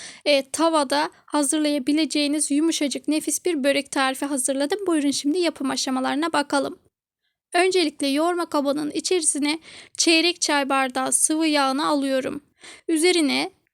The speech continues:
bir çay bardağı yoğurt, yoğurdun olabildiğince sulu kısmını kullanmaya çalıştım. Bir adet yumurta ekliyorum. Bir tatlı kaşığı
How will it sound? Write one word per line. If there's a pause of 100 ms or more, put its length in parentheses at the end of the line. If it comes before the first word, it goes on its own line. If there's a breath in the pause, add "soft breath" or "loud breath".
(160)
bir
çay
bardağı
yoğurt, (120)
yoğurdun
olabildiğince
sulu
kısmını
kullanmaya
çalıştım. (440 soft breath)
Bir
adet
yumurta
ekliyorum. (540)
Bir
tatlı
kaşığı